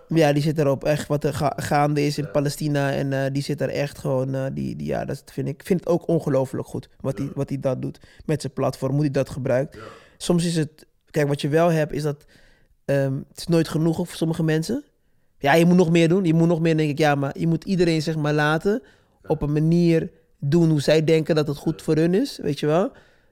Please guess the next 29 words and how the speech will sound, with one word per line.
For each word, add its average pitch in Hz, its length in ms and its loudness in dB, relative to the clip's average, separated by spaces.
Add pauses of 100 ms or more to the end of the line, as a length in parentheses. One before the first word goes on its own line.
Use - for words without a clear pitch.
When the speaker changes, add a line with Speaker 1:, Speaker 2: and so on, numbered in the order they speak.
(140)
Speaker 1:
Ehm, 143 420 -2 (640)
maar 160 200 2
niks 185 300 2
zeggen, 180 280 0
dat, 147 200 -6
dat, 139 160 -2 (120)
dat 147 220 -2
is 139 80 4
Speaker 2:
Ja. - 60 2
Speaker 1:
geen 139 260 -2
optie. 127 320 -12 (180)
Dat, 151 180 0
Speaker 2:
Ja, 123 60 6
ik 135 100 8
Speaker 1:
dat 135 40 6
Speaker 2:
herken 135 280 4
dat, 120 120 4
dat 113 120 2
sommige 127 280 2
mensen, 135 400 2
ik - 60 -6
kreeg 127 140 0 (260)
een 101 200 -4
D 95 40 -2
M 113 220 4
van 117 120 -4
een 117 60 -4
paar 117 180 -2
mensen: 113 320 -2